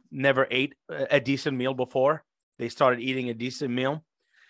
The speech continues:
And in our way to Fallujah, the Iraqi government informed us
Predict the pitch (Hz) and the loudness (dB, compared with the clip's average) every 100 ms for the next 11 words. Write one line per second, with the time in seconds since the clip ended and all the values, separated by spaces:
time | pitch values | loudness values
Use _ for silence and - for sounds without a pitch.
0 | _ _ 139 139 196 214 190 170 180 170 | _ _ 0 2 6 6 6 6 4 2
1 | - 147 147 147 120 104 107 139 _ _ | 0 -2 2 0 0 -6 -8 -12 _ _
2 | _ 123 127 127 151 185 160 127 151 147 | _ -2 2 6 6 4 0 4 6 4
3 | 135 117 120 110 - 170 190 196 135 90 | 0 -4 -6 -10 -2 2 4 4 0 -4
4 | - - | -6 -16